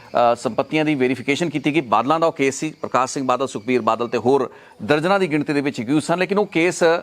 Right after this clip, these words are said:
ਅਦਾਲਤਾਂ ਦੇ ਵਿੱਚ ਧਰਾਸ਼ਾਹੀ ਹੋਏ। ਹਾਲਾਂਕਿ ਦੋ ਹਜ਼ਾਰ ਦੋ ਤੋਂ ਲੈ ਕੇ ਦੋ ਹਜ਼ਾਰ ਸੱਤ ਦਰਮਿਆਨ ਚਟੋਪਾਧਿਆਏ ਸਾਹਿਬ ਇੱਕ ਐਸਾ ਮਾਹੌਲ ਬਣਿਆ ਸੀ, ਇਸੇ ਤਰੀਕੇ ਦੀ ਰਿਕਵਰੀ ਸੀ। ਮੈਨੂੰ ਯਾਦ ਹੈ ਰਵਿੰਦਰਪਾਲ ਸਿੰਘ ਸਿੱਧੂ,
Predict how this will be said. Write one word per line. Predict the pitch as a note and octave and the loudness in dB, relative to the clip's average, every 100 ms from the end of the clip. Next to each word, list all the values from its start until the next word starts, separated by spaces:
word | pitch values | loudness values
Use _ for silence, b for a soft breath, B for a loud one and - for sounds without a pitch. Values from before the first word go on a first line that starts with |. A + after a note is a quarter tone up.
| - A#2 | -2 0
ਅਦਾਲਤਾਂ | B2 C#3+ E3 | 2 2 0
ਦੇ | E3 | -2
ਵਿੱਚ | D#3+ D#3+ - | -4 -4 0
ਧਰਾਸ਼ਾਹੀ | G#2+ B2 C3 B2+ | 2 2 0 -2
ਹੋਏ। | G#2+ G2+ F2+ - b b b b b b - | -2 -2 -4 -8 b b b b b b 0
ਹਾਲਾਂਕਿ | C#3+ F3+ | 2 2
ਦੋ | D3+ E3+ | 2 2
ਹਜ਼ਾਰ | F#3+ G3+ | 4 2
ਦੋ | C#3+ F3+ | 2 0
ਤੋਂ | G3+ | 2
ਲੈ | F#3+ | 0
ਕੇ | F#3 F#3 | 0 0
ਦੋ | F3 E3 | 0 2
ਹਜ਼ਾਰ | E3+ F3+ | 2 0
ਸੱਤ | D#3+ - A3 G#3+ | -2 -2 -2 2
ਦਰਮਿਆਨ | D#3 C3+ A#2 G2+ - | 2 2 -2 -4 -6
ਚਟੋਪਾਧਿਆਏ | A#2+ B2+ A#2+ C#3+ | -4 -2 0 0
ਸਾਹਿਬ | D#3+ E3 | 0 -2
ਇੱਕ | E3 | -2
ਐਸਾ | C#3+ C3+ F3+ | -2 -2 -2
ਮਾਹੌਲ | D3 A#2 D3 | 0 2 2
ਬਣਿਆ | D#3+ C3 A2+ | 2 -2 -4
ਸੀ, | D#3+ - | -8 -2
ਇਸੇ | F#3+ B3+ | 0 2
ਤਰੀਕੇ | A#3+ G#3 - G#3 | 0 0 0 0
ਦੀ | G3 | 2
ਰਿਕਵਰੀ | F3+ D#3+ C#3 C#3+ | 2 0 0 -2
ਸੀ। | C3 | -2
ਮੈਨੂੰ | A2+ D#3+ | 0 2
ਯਾਦ | D#3+ E3+ | 2 2
ਹੈ | D#3+ | 0
ਰਵਿੰਦਰਪਾਲ | C#3+ D3 D#3+ D3 C#3 C#3+ | 0 0 0 2 2 0
ਸਿੰਘ | D3 D3 | -2 -2
ਸਿੱਧੂ, | D#3 D3 C#3 | -2 0 -2